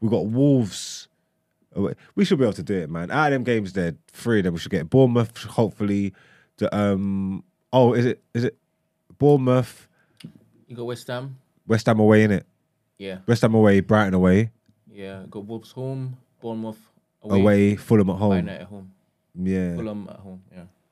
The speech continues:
Speaker 1: So even the West Ham one, it's a difficult one away. It's like, but we should be able to get that done, man. We should have enough about us to get that done, man.
Speaker 2: Mm.
Speaker 1: It's business end of the season.
Speaker 2: Mm.
Speaker 1: Like, we just gotta get it over the line. Make sure Rashford gets his thirty goals all comps,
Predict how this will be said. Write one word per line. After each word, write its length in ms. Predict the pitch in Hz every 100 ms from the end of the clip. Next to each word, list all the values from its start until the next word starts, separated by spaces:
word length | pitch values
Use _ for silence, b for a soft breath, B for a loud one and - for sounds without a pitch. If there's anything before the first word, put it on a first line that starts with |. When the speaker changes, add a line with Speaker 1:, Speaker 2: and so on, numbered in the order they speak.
| - b b b b
Speaker 1:
So 120 | -
even 200 | 170 156
the 80 | 151
West 240 | 147 127
Ham 180 | 143 135
one, 160 | 107 95
it's 120 | 120
a 40 |
difficult 400 | 98 - 107 117
one 340 | 101 98 95 -
away. 380 | 101 104 104 95
It's 300 | 85 - -
like, 280 | 104 98 - _ _ _ _ _ _
but 180 | 127 107
we 100 | 113
should 160 | 123 123
be 80 | 107
able 80 |
to 80 | 92
get 140 | 95 87
that 140 | 80
done, 200 | 92 78
man. 120 | 78
We 60 | 85
should 120 | 87
have 120 | 104 90
enough 160 | 87
about 180 | 85 85
us 80 | 82
to 60 | 80
get 120 | 80
that 120 | 82
done, 220 | 85 82
man. 200 | 76 78
Speaker 2:
Mm. 360 | 82 95 92 90
Speaker 1:
It's 100 | 87
business 320 | - 107 95
end 200 | 92 92
of 60 | 87
the 60 |
season. 800 | 85 95 92 87 87 87 B B B B B B B B B B _ -
Speaker 2:
Mm. 240 | 82 82
Speaker 1:
Like, 140 | 78 - _ _ _ 80
we 80 |
just 120 | 87 90
gotta 140 | 90
get 140 | 90 90
it 40 |
over 220 | 87 80
the 80 | 85
line. 440 | 87 87 87 85 - _
Make 160 | 90 87
sure 140 | 87 85
Rashford 340 | 90 - 80
gets 160 | 85 -
his 120 | 80
thirty 260 | 90 78
goals 240 | 80 82 80
all 100 | 82
comps, 600 | - 95 80 - - -